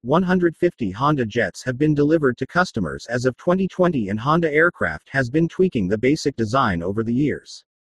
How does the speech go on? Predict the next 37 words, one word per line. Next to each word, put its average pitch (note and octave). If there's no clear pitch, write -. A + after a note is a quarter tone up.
This G3+
latest F#3+
iteration C3
looks G#2+
very F3
similar D#3+
to B2
its B2+
predecessors, D#3
though C#3
it's D3+
being F#3+
about A2
ten D#3+
feet B2+
longer, C3+
has D#3
a D3+
larger D3
wingspan, B2+
twice E3+
the C#3+
baggage B2+
space A2
and B2+
almost D3+
twice A2+
the A2+
range. A2
Like C#3+
the D#3+
earlier F3
Honda C#3
Jets, G#2
the C3
two A3+
thousand E3